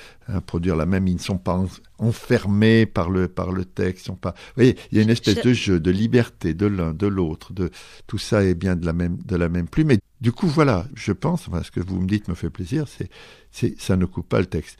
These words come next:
Speaker 1: Et puis, dernière chose que j'ai discutée avec mon éditeur, c'est, bon, il n'était pas question de faire des chapitres, parce qu'une conversation ne se
Speaker 2: Mhm.
Speaker 1: découpe pas en chapitres. Mais en même temps, et je dois dire que j'ai eu avec Odile Jacob un interlocuteur formidable, quoi,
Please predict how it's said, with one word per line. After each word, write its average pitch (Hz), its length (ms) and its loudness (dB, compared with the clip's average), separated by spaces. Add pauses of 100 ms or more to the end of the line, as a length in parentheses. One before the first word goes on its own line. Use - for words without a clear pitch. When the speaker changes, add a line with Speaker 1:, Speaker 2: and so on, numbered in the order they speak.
(260)
Speaker 1:
Et - 80 0
puis, 110 200 0
dernière 110 460 4
chose 104 340 2
que - 140 -4
j'ai 87 160 -4
discutée 87 600 -4
avec 80 360 -8
mon 87 140 -6
éditeur, 92 460 -2
c'est, 104 220 0 (480)
bon, 92 220 -2
il 95 120 2
n'était 92 200 -2
pas 85 140 -4
question 85 280 -6
de 80 60 -6
faire 80 160 -8
des 82 80 -6
chapitres, - 680 -8
parce - 180 -14
qu'une 82 200 -8
conversation 85 640 -8
ne 85 40 -8
se 220 80 -2
Speaker 2:
Mhm. 131 80 2
Speaker 1:
découpe - 320 -12
pas 90 100 -8
en 85 80 -10
chapitres. - 600 -16 (520)
Mais 113 160 4
en 113 60 4
même 101 220 0
temps, 165 420 -2 (360)
et 90 60 -4
je - 60 -8
dois 87 120 0
dire 92 180 -2
que 85 100 -10
j'ai 85 140 -6
eu 87 100 -2
avec - 280 -12
Odile 101 240 -12
Jacob 87 420 -8
un 87 100 -10
interlocuteur - 720 -14
formidable, 92 640 -6
quoi, 98 220 -12